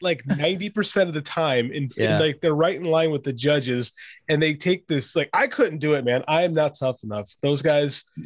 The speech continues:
Speaker 2: <laughs>
Speaker 1: those guys are awesome. I love, I love their
Speaker 2: Yeah.
Speaker 1: show. We're, we're very lucky to be on the network that we're on, and, and we're also
Speaker 2: Mm-hmm.
Speaker 1: real lucky that we are starting to branch off and getting,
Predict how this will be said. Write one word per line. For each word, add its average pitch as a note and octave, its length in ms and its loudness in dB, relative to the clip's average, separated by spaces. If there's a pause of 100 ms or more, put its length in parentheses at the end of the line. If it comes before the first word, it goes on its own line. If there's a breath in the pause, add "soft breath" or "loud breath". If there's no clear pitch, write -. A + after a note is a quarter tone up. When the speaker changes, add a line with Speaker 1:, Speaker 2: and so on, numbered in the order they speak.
(120)
Speaker 2:
<laughs> - 360 -2
Speaker 1:
those G3 160 2
guys F3+ 260 0
are C#3+ 120 0
awesome. C3 360 0
I A#2+ 100 0
love, C3 360 0
I C#3+ 80 0
love C#3 240 0
their A#2+ 140 -2
Speaker 2:
Yeah. G2 80 -2
Speaker 1:
show. A#2 120 -2
We're, D#3+ 260 4
we're D#3 100 -2
very G3+ 240 4
lucky D#3 400 0
to B2 80 -4
be B2 160 0
on B2 100 0
the B2+ 60 -2
network C3+ 320 -4
that B2+ 160 -2
we're A#2+ 160 0
on, C3 160 2
and, B2 240 -6
and C#3+ 120 -2
we're D3 120 2
also C#3+ 300 2
Speaker 2:
Mm-hmm. B2+ 100 0
Speaker 1:
real B2 140 2
lucky B2 300 -2
that B2 240 -2 (460 loud breath)
we C#3 260 4
are C3 300 2
starting C#3+ 320 -2
to C3 60 -6
branch B2+ 400 0
off C3 220 0
and B2 140 -6
getting, B2 420 -2